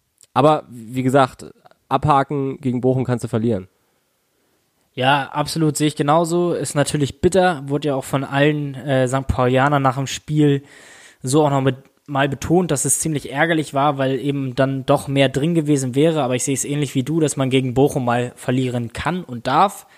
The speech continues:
Speaker 2: Zumal man absoluten Traumeinstand hatte nach, äh, wenigen Minuten oder Sekunden ja sogar,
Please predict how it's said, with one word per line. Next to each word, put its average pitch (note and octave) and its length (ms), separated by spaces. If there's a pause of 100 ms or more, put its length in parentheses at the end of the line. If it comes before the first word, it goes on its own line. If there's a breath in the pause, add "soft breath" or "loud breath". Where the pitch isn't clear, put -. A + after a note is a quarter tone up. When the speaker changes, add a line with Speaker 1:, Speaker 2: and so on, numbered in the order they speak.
(1500 soft breath)
Speaker 2:
Zumal C#3 460
man C3+ 280
absoluten C#3+ 580
Traumeinstand B2 760
hatte B2+ 200
nach, A#2+ 340
äh, B2 260
wenigen C3 360
Minuten C#3+ 340
oder B2+ 220
Sekunden C#3 420
ja C3 140
sogar, B2+ 460